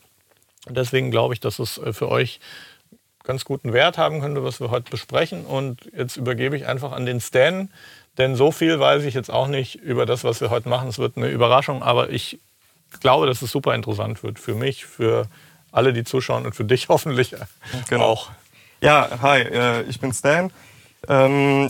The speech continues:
Speaker 2: ich studiere Musikpädagogik und arbeite gerade an meiner Bachelorarbeit. Und ich möchte quasi herausfinden, was an der Musikwirtschaft heutzutage noch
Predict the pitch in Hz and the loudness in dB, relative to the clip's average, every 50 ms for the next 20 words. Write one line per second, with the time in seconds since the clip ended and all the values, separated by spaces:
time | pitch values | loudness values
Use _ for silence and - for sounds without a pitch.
0 | - - 139 135 - - - - - - 135 131 - 135 135 131 131 127 123 117 | -2 -4 -4 -2 -2 -2 -2 -2 -2 0 0 0 0 2 2 2 2 2 0 0
1 | 131 123 - - 175 175 170 160 156 160 160 160 160 156 151 - 127 123 127 127 | 0 0 -2 -2 0 2 2 2 2 0 0 2 2 0 0 0 0 0 0 0
2 | 127 - - 123 123 127 120 - - - 127 120 120 120 123 123 120 117 120 120 | 0 2 2 2 2 2 2 0 -2 -6 -4 0 0 2 2 2 0 0 0 -2
3 | 120 120 117 117 160 - - - - 156 156 156 156 143 147 147 147 147 - - | -2 0 0 0 -2 -2 0 0 2 2 2 2 2 2 2 0 0 0 -2 -6
4 | - - - - - 120 117 120 120 117 120 117 117 - - 120 117 - - - | -10 -12 -10 -6 -2 0 0 2 2 0 -2 -4 -6 -8 -8 -8 -8 -8 -8 -4
5 | 127 117 120 117 - - - - - - - - - - 120 117 117 117 113 117 | -2 0 0 0 -2 -6 -8 -10 -14 -14 -14 -8 -4 0 2 2 2 2 0 -4
6 | 120 117 117 117 117 117 120 117 117 - - - 123 123 113 - 120 117 120 120 | -4 -4 -2 -2 0 2 2 0 0 -2 -4 -4 -4 -2 -2 -2 0 0 0 2
7 | - 127 123 123 120 120 117 117 117 120 - - - - 139 - - - - 135 | 2 0 2 2 2 0 0 -2 -4 -4 -4 -4 0 0 0 0 0 0 0 0
8 | 131 - - - - 123 123 123 - - 131 120 127 120 117 117 120 120 120 123 | 0 0 -2 0 0 0 0 0 -2 -6 -4 0 0 0 2 2 0 0 2 2
9 | 120 - - - | 0 0 -2 -10